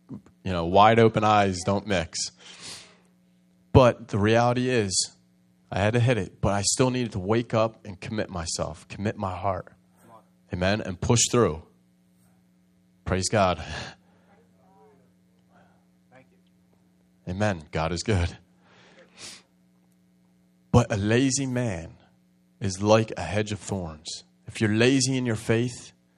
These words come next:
Speaker 1: things are gonna be difficult. We know that, we know that if we're not seeking God, seeking his kingdom, his righteousness, that favor seems to be a hard thing to come by.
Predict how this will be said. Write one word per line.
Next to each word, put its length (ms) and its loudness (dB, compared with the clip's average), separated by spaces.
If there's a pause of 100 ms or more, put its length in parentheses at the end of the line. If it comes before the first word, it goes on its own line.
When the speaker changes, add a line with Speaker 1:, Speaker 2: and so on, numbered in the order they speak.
(260)
Speaker 1:
things 320 0
are 40 0
gonna 160 -4
be 120 -6
difficult. 600 -8 (1700)
We 140 2
know 220 6
that, 340 2 (340)
we 160 2
know 160 2
that 320 0 (140)
if 200 -4
we're 140 4
not 360 0
seeking 560 -4
God, 380 -4
seeking 480 -4
his 260 -4
kingdom, 460 -10
his 240 -4
righteousness, 800 -4 (840)
that 100 -4
favor 760 2
seems 440 -4
to 80 -8
be 240 0
a 80 -2
hard 480 2
thing 200 -4
to 80 -6
come 300 -4
by. 360 -4